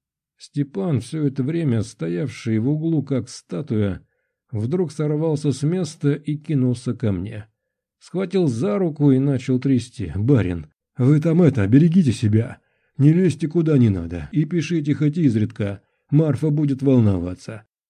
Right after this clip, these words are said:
Мы же теперь за вас, как за родного. Да почему как? Мы же вас с пелёнок знаем!»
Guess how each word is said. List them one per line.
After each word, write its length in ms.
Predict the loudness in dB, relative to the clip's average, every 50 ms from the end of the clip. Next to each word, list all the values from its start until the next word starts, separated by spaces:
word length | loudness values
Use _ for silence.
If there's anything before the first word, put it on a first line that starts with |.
| _ _ _
Мы 160 | 0 2 4 4
же 120 | 4 2
теперь 400 | 0 0 -2 0 4 4 4 4
за 180 | 4 2 4 4
вас, 320 | 4 4 4 2 -2 -6
как 260 | -4 -2 0 0 0 2
за 140 | 2 2
родного. 600 | 2 2 0 2 4 6 6 6 6 4 0 -2 -6 -14 -12
Да 400 | -8 -8 -8 -8 -8 -8 -8 -8 -8
почему 600 | -6 -8 -8 -8 -6 -4 -2 0 2 2 2 0
как? 380 | 0 -2 -2 0 0 0 -4 -6 _ _ _ _ _ _ _ _ _ 0
Мы 300 | 2 4 6 6 6 4
же 200 | 4 4 2 2
вас 340 | 2 2 2 0 0 -4
с 40 | -6
пелёнок 680 | -6 -4 -2 0 2 4 6 6 6 6 4 2 2 2
знаем!» 800 | 2 2 2 2 4 4 6 4 4 4 0 -2 -4 -8 -12